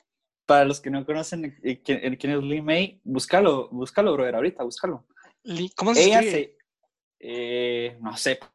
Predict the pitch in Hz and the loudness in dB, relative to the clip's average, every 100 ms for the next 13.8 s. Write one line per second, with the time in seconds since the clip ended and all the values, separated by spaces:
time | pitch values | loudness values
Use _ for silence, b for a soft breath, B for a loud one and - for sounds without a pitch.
0 | - 127 - - 117 123 135 135 135 143 | -8 -6 -6 -6 -6 -2 0 0 2 0
1 | 127 131 127 123 - - 156 165 165 147 | 2 -2 -2 -4 -2 0 4 4 2 2
2 | 160 165 - 139 165 185 190 190 _ _ | 0 0 -2 -4 -2 -4 -6 -10 _ _
3 | _ _ _ _ _ _ _ 120 113 117 | _ _ _ _ _ _ _ -8 -6 0
4 | 123 139 165 151 127 123 120 120 117 113 | 4 6 6 6 6 6 6 4 2 0
5 | 113 113 - 117 - 120 110 - 127 135 | -2 -4 -6 -12 -8 -6 -4 2 2 4
6 | 120 123 120 113 113 117 110 104 _ _ | 2 2 0 0 2 2 2 -2 _ _
7 | - 123 117 _ _ _ 170 160 151 160 | 4 4 2 _ _ _ 0 0 2 0
8 | 160 196 180 143 180 156 147 185 214 - | 0 0 -2 -6 0 2 4 2 0 -4
9 | 208 185 - 196 - - _ _ _ - | -4 -4 -2 -4 -4 -10 _ _ _ -6
10 | 139 - 156 - 185 - 190 208 214 165 | -6 0 0 0 -6 0 4 4 4 -2
11 | - 190 190 139 113 - 135 B B - | -6 -6 -4 -6 -8 -14 -20 B B 0
12 | 135 131 185 180 139 143 165 - 196 202 | 2 2 2 2 2 0 -4 2 4 4
13 | 139 160 170 127 123 123 117 | 2 2 2 2 -2 -4 -6